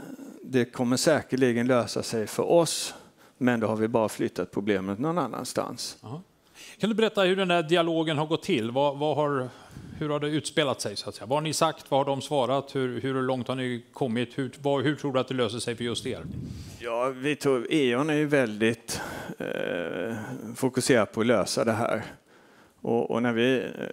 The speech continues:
Speaker 1: pratar med Eon så säger de ju att, ja, kan vi bara vänta med den här nedstängning som nu kommer ske på den lokala produktionen, det vill säga att kan vi fasa in den här skatten?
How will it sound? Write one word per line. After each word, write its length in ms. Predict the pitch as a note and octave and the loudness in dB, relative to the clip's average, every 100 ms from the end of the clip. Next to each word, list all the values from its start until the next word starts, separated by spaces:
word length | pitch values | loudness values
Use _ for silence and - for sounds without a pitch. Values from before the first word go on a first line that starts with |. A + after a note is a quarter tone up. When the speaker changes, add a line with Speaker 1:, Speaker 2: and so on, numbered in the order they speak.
| - | -2
Speaker 1:
pratar 320 | C3+ A2+ A#2+ | 0 2 0
med 260 | B2+ B2 G2 | 0 2 0
Eon 200 | G2 G#2 | 0 -2
så 140 | - | -4
säger 380 | - G#2+ G#2 G#2+ | 0 0 0 -2
de 280 | G#2 G2+ G2+ | -2 -4 -4
ju 60 | |
att, 300 | G2+ G2 - | -4 -4 -2
ja, 220 | G#2+ G2+ | 2 2
kan 200 | A2+ - | 0 -2
vi 120 | A2+ A2+ | 0 2
bara 480 | A2 G2 G2+ G#2+ - | 4 4 4 2 0
vänta 580 | A#2 C3+ A2 G#2+ - G#2 | 0 2 0 -2 -2 -2
med 160 | G#2 | -2
den 160 | G#2+ G#2 | -2 -2
här 380 | G#2+ F#2 - - | -2 -2 -2 -4
nedstängning 880 | A2 A2+ G2 - - G2+ G2 G2 G2 | -4 -2 -2 -2 -2 -2 -2 -6 -6
som 200 | G#2 F#2+ | -6 -6
nu 120 | F2+ | -6
kommer 280 | - G#2 G2 | -6 -8 -6
ske 280 | - F#2+ G2+ | -4 -4 -4
på 140 | - | -6
den 200 | G2 F#2+ | -6 -6
lokala 440 | G2 - G2 F2+ | -8 -4 -2 -2
produktionen, 560 | F#2+ - - - - - | -4 -6 -6 -2 -4 -2
det 60 | G#2 | -6
vill 100 | G2 | -2
säga 140 | G2 | -2
att 100 | F#2+ | -2
kan 140 | A2 | -2
vi 100 | G#2 | -2
fasa 460 | G#2 C#3 G#2+ G2 B2 | 0 2 2 0 0
in 200 | C3 B2+ | 2 0
den 140 | A#2+ | 0
här 140 | A2 G2 | -2 -4
skatten? 640 | - - - - - A2+ | -2 -4 -4 -4 -4 -2